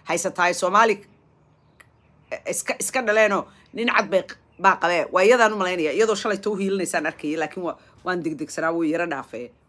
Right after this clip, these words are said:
Marka, <laughs> <laughs> So, ma-, i-, gabdhihii saax-, asxaabta ahaa ee nimanka ajnabiga qabay baa la doonayaa tartan in la geliyo. Alla, ummadani masiibo badana.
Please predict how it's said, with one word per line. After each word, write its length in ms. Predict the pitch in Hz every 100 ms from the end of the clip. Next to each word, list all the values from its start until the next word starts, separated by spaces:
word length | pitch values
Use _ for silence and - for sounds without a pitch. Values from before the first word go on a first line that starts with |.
| -
Marka, 500 | 262 302 226 147 - _
<laughs> 280 | - - - - -
<laughs> 920 | 226 262 277 - - 320 311 - -
So, 280 | - 269 262
ma-, 160 | 247 - - -
i-, 200 | - 262 - 202
gabdhihii 340 | 226 330 381
saax-, 300 | - 254 - -
asxaabta 500 | 214 - 285 294 147
ahaa 300 | 156 165 180 - - _ -
ee 80 | 202
nimanka 280 | 247 294
ajnabiga 440 | 196 220 247 220 175
qabay 220 | 175 180
baa 120 | 165
la 80 | 170
doonayaa 380 | 143 208 185 175
tartan 280 | 208 - 180
in 80 | 156
la 60 |
geliyo. 340 | 127 135 131 123 _ _
Alla, 240 | - 156 156
ummadani 520 | 151 151 147 147 147
masiibo 480 | 143 139 - 147 156
badana. 420 | 151 147 151 143